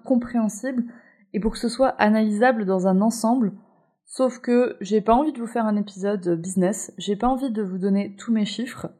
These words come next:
je pense que vous comprendrez. Donc, euh, du coup,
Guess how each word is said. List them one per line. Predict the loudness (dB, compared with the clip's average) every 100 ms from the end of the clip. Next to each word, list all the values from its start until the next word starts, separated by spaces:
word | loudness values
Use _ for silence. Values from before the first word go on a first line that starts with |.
| _ _ _ _ -6
je | -4
pense | -2 -2 -4
que | -4
vous | -6 -6
comprendrez. | -6 -6 -2 -2 -2 -4 _ _ _ _ -20 -4
Donc, | 2 2 2 2
euh, | 2 2
du | 0
coup, | -4 0 2 2 -2